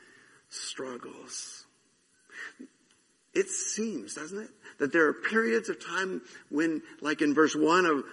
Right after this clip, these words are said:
of Psalm thirteen, it appears that God has forgotten us. I, I love it that David was confident enough in God to say, "Have you forgotten me, God?" It seems like sometimes God has hidden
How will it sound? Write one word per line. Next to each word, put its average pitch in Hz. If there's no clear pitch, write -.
of 147
Psalm 165
thirteen, 180
it 156
appears 220
that 147
God 185
has 147
forgotten 175
us. -
I, 208
I 185
love 220
it 208
that 143
David 214
was 139
confident 247
enough 202
in 196
God 196
to 185
say, 226
"Have 208
you 262
forgotten 254
me, 240
God?" 208
It 156
seems 226
like 143
sometimes 160
God 156
has 127
hidden 165